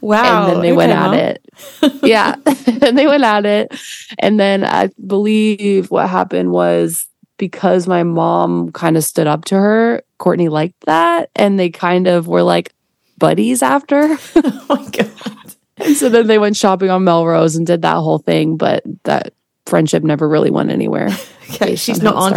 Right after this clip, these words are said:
Speaker 2: started.
Speaker 1: Courtney. Okay, got it.
Speaker 2: No, no, no, no.
Speaker 1: <laughs> Okay, frenemies. I love that. Well, don't mess with
Speaker 2: Yeah.
Speaker 1: your mum. We've all learned
Speaker 2: No.
Speaker 1: something today. So, <laughs> okay.
Speaker 2: <laughs> Exactly.
Speaker 1: All right.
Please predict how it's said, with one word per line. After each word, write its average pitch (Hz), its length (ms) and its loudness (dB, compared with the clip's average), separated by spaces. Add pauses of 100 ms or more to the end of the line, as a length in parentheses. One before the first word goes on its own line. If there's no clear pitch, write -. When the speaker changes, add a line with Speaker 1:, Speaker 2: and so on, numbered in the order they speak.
Speaker 2:
started. 196 100 0
Speaker 1:
Courtney. 160 440 0
Okay, 185 260 -4
got - 160 -8
it. - 200 -6
Speaker 2:
No, 190 500 4
no, 165 220 0
no, - 240 -6
no. - 160 -10 (200)
Speaker 1:
<laughs> - 160 -14
Okay, 208 280 -2
frenemies. 196 600 -4 (400)
I - 60 0
love 285 200 2
that. - 200 -2
Well, 208 320 2
don't 233 260 -2
mess 240 160 0
with 277 140 -2
Speaker 2:
Yeah. - 20 2
Speaker 1:
your 226 80 4
mum. 208 340 0
We've 196 180 -2
all 190 160 0
learned 190 340 -2
Speaker 2:
No. 151 200 0
Speaker 1:
something 190 420 -2
today. 196 300 2
So, - 180 -6 (300)
<laughs> - 160 -18
okay. 202 440 -2
Speaker 2:
<laughs> - 0 -
Exactly. 220 760 0
Speaker 1:
All 233 100 -4
right. 196 300 -2